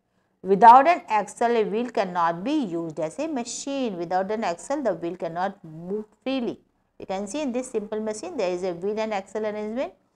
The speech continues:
In this simple machine, a wheel is locked to a central axle and they rotate each other. Now, when they are moving, they are rotating each other. When a force is applied on either one of them, in any one you can apply the force and both will move.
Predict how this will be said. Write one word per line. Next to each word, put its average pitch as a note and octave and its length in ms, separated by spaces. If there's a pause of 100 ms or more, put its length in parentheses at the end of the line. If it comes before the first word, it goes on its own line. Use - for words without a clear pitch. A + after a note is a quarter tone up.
(400)
In E4+ 260
this F4 240
simple A3 320
machine, G#3 360
a C#4 80
wheel A3+ 300
is C4 180
locked F3+ 600 (220)
to G#3 140
a F3+ 100
central C4+ 600
axle F#3+ 520 (100)
and F3+ 220
they F3+ 80
rotate F#3+ 560
each B3 340
other. D3+ 300
Now, C4 100
when G#3 220
they F#3 60
are F3+ 60
moving, F#3+ 380
they A3+ 60
are F#3 100
rotating F3 460
each G3+ 200
other. A3 300 (500)
When E4 200
a F#4+ 60
force G3 420
is D4+ 160
applied F3+ 520
on G4+ 260 (240)
either F3+ 440
one E3+ 280
of C#3 140
them, C#3+ 200
in G3+ 160
any G#3 180
one A3+ 260
you B3+ 120
can G#3 140
apply F3 320
the G#3 120
force D#4 380
and F3+ 180
both D3+ 240
will A3+ 240
move. C#3 300